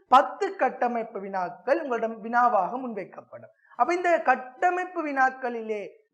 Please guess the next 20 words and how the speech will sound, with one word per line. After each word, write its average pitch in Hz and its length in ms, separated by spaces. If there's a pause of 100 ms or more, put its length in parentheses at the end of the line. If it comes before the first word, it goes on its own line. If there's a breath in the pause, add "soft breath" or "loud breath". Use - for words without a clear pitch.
நீங்கள் 320 340
அதிகளவான 349 840 (120)
புள்ளிகளை 254 480 (100)
பெற்றுக்கொள்ள 214 540
வேண்டும் 190 280
என்று 175 220
சொன்னால் 220 380 (340)
கடந்த 330 360 (120)
காலத்திலே 294 560 (100)
நடைபெற்ற 220 580 (180)
கட்டமைப்பு 320 680
வினாக்களிலே 220 720 (380 loud breath)
தேர்ச்சி 339 500
பெற்றிருக்க 180 520
வேண்டும். 175 300
அதனூடாக 320 680 (100)
கிடைக்கின்ற 254 760 (380 loud breath)
அறிவும் 339 440 (120)
அனுபவமும் 233 840
தான் 330 180